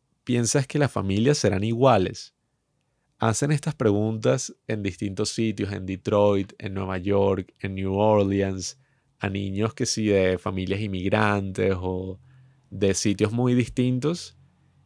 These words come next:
Y bueno, les recomiendo que se queden en los créditos porque ahí tú vas a escuchar como que muchas respuestas a todas estas preguntas y a lo largo de la película vemos cómo ellos van haciendo las preguntas y los niños responden.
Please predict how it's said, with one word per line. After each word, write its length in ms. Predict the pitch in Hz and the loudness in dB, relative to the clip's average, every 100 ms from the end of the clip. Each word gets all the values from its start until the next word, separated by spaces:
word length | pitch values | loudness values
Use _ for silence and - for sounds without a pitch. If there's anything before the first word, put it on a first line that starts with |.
| _ | _
Y 240 | - 104 98 | -2 0 4
bueno, 200 | 104 101 | 4 4
les 160 | 95 | 0
recomiendo 400 | 101 98 98 98 | -2 -2 -2 0
que 80 | 117 | 0
se 140 | - 107 | 0 0
queden 220 | 101 120 | 2 2
en 80 | 139 | 0
los 100 | - | 0
créditos 420 | 104 113 123 143 | 2 2 2 -2
porque 280 | 110 92 98 | -2 0 0
ahí 240 | 95 95 | 2 -2
tú 180 | 95 113 | 0 2
vas 140 | 117 | 4
a 40 | 117 | 2
escuchar 500 | - 98 - 92 92 | -4 -6 0 0 0
como 220 | 127 113 | -2 -2
que 280 | 95 95 - _ _ _ | -2 -4 -8 _ _ _
muchas 440 | - 101 104 110 123 | -8 -2 -2 0 0
respuestas 460 | 120 - - 131 | 0 2 0 0
a 80 | 131 | 0
todas 200 | 104 104 | 2 2
estas 220 | 107 131 | 0 -4
preguntas 640 | - 98 98 104 113 170 - _ | -2 0 0 0 -2 -2 -6 _
y 140 | 104 | 2
a 80 | 98 | 4
lo 140 | 98 | 4
largo 260 | 98 95 98 | 4 4 4
de 60 | 139 | 4
la 120 | 131 | 4
película 460 | 95 98 147 196 - _ _ _ _ _ _ | 2 2 2 2 -4 _ _ _ _ _ _
vemos 540 | _ 107 107 107 110 117 | _ 0 4 4 2 0
cómo 300 | 139 123 104 | 0 2 2
ellos 240 | 98 107 | 2 2
van 240 | 113 110 110 | 4 2 2
haciendo 300 | - 110 113 | 0 0 0
las 120 | 107 | 0
preguntas 760 | 104 101 131 131 117 110 104 | 0 2 2 2 0 2 2
y 40 | 101 | 2
los 140 | 90 | -2
niños 300 | 95 95 107 | -4 -4 -4
responden. 960 | 98 - - 120 110 101 98 101 95 | -4 -2 2 4 4 2 -2 -2 -6